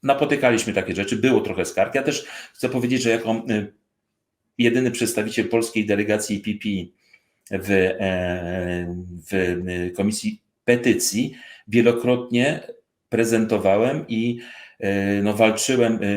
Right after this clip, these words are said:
e, o, e, prawa tych osób poprzez ich petycję, którą składali, a ja je tutaj referowałem i zwracałem się do Komisji Europejskiej o to, aby po prostu zajęła stanowisko.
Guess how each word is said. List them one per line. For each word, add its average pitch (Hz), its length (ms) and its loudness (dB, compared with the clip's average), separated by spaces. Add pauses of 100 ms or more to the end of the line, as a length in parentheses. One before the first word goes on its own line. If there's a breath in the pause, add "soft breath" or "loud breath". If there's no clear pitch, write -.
(100)
e, - 80 -4
o, 104 500 0
e, 101 180 -4
prawa 101 380 2
tych - 260 -8
osób 143 440 -4 (240)
poprzez 110 460 -2
ich - 260 -2
petycję, 110 460 0
którą 104 220 -4
składali, 113 380 0
a 117 60 4
ja 123 60 2
je 120 100 2
tutaj 110 280 -2
referowałem 107 720 0 (440 loud breath)
i 123 160 4
zwracałem 110 420 0
się 113 140 -2
do 107 100 -2
Komisji 110 340 -2
Europejskiej 101 640 -2
o 101 100 -2
to, 131 220 -4
aby 107 360 0 (260 loud breath)
po - 100 -2
prostu 117 500 -2
zajęła 107 400 0
stanowisko. - 640 -4